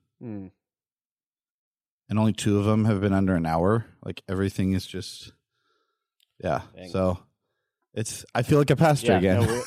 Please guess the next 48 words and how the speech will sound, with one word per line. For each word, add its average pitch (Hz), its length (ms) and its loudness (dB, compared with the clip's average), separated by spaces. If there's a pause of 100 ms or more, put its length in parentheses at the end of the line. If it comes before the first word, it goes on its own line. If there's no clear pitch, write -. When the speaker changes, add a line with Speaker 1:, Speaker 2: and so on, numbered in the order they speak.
Speaker 1:
no, 139 140 -4
for - 140 -4
real. 123 220 0
Actually, 170 420 2
I 165 60 2
feel 175 140 -2
like 170 80 -4
I've 143 120 -2
done 147 120 -2
more 135 160 0
intentional 117 440 -8
pastoring 107 420 -6
work 135 160 -6
in 120 80 -10
the 101 60 -6
last 101 280 -6
two 107 120 -14
weeks 110 260 -12
than 101 140 -18
I 95 60 -14
did 98 160 -12
in 101 40 -16
the 95 80 -16
last, 92 320 -14 (300)
like, - 240 -20 (580)
two 113 80 -8
years. 80 500 -16
So 90 340 -12 (360)
Speaker 2:
Isn't 139 180 -2
that 294 120 -2
Speaker 1:
it - 40 -18
is - 60 -8
Speaker 2:
crazy? 120 500 0 (240)
Isn't 151 160 0
that 233 100 -2
crazy 160 320 0
how 139 120 4
much 143 240 0
more 113 320 2
time 113 300 0
you 98 100 2
actually 104 260 -2
have 107 140 0
to 98 60 -2
minister 92 440 -2
when 98 160 -2
you're 90 140 -2
not 90 400 -4